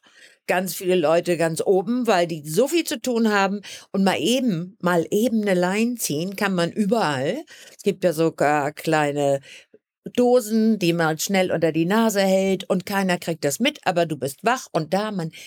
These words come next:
sieht es dir nicht an, es sei denn, du hast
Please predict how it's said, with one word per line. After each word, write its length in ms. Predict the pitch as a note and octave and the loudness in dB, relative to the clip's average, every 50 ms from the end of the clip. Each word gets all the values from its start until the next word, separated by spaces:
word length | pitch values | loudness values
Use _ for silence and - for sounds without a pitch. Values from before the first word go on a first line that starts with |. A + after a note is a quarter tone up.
| - - | -14 -8
sieht 400 | - D#3+ D#3+ C4 D4+ - - - _ | -6 -4 0 0 0 -2 -4 -4 _
es 240 | - G3 F#3 - - | -4 -4 -4 -6 -6
dir 240 | - G#3 G3+ F#3 E3 | -2 0 2 2 2
nicht 320 | D#3 D#3+ D3+ - - - | 2 -2 -4 -6 -6 -4
an, 200 | - E3+ G#3 C4 D#4+ F4 F4 - - - - - - - | -2 -2 -2 -2 -6 -10 -12 -16 -18 -20 -20 -12 -4 -2
es 160 | F#3+ F#3 - | -2 0 0
sei 240 | - F#3 F#3+ F#3+ F3+ | 2 2 2 4 4
denn, 160 | F#3 F#3 F3 | 2 2 2
du 140 | F#3+ F#3 F3 | 0 0 0
hast 260 | E3+ D#3+ - - | 0 -2 -4 -6